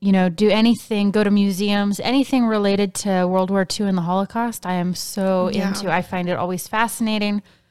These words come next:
Speaker 1: I feel that it's something that people should definitely remember.
Speaker 2: Yeah.
Speaker 1: Um,
Speaker 2: The Holocaust is something for sure I'm interested in. I, when I was in, um, Amsterdam, I went to the Anne Frank Museum. And that was as,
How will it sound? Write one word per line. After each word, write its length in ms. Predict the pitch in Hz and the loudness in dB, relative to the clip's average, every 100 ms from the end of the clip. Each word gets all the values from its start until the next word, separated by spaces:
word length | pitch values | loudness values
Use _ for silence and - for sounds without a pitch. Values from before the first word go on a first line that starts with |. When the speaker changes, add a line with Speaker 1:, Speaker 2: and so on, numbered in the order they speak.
| _ - | _ -8
Speaker 1:
I 100 | - | -6
feel 280 | - 185 | 0 0
that 140 | 175 175 | 2 0
it's 200 | 165 - | -2 -2
something 320 | 180 170 180 | -2 2 2
that 120 | 165 | 0
people 280 | - 170 156 | -2 -6 -6
should 200 | 156 175 | -6 -4
definitely 400 | 165 151 180 160 | -4 -2 -4 -4
remember. 680 | 160 165 214 233 220 220 220 - - | -2 0 2 2 2 0 -4 -10 -8
Speaker 2:
Yeah. 420 | 208 202 180 202 - _ _ - | -4 -2 -4 -8 -16 _ _ -4
Speaker 1:
Um, 520 | 180 170 160 156 170 | 0 0 0 -2 -4
Speaker 2:
The 80 | 226 | -2
Holocaust 500 | 233 254 254 320 302 | 2 2 2 -2 -2
is 80 | 262 | -4
something 320 | 233 220 214 | -4 -4 -4
for 120 | 208 | -6
sure 360 | 202 - 208 196 | -8 -4 -2 -2
I'm 160 | 185 | -2
interested 520 | 190 190 196 - 196 190 | -6 -6 -8 -6 -4 -2
in. 420 | 190 190 190 196 | -2 -4 -10 -8
I, 220 | 202 196 | -4 -2
when 360 | 190 190 190 190 | -2 -4 -4 -6
I 120 | 196 196 | -6 -4
was 300 | 196 196 196 | -2 -4 -6
in, 240 | 196 185 | -8 -6
um, 300 | 180 180 180 | -8 -8 -8
Amsterdam, 580 | 196 202 - 190 180 180 | -6 -6 -6 -8 -8 -8
I 60 | 185 | -6
went 240 | 190 220 | -6 -6
to 100 | 190 | -8
the 100 | 185 | -6
Anne 300 | - 196 190 | -6 -6 -6
Frank 320 | - 190 190 | -6 -10 -10
Museum. 580 | 196 190 196 196 190 208 _ _ _ _ _ _ _ - | -14 -16 -14 -8 -8 -8 _ _ _ _ _ _ _ -6
And 220 | 208 208 | -2 4
that 240 | 214 220 196 | 6 6 4
was 180 | 196 | 0
as, 240 | 190 196 | -2 -4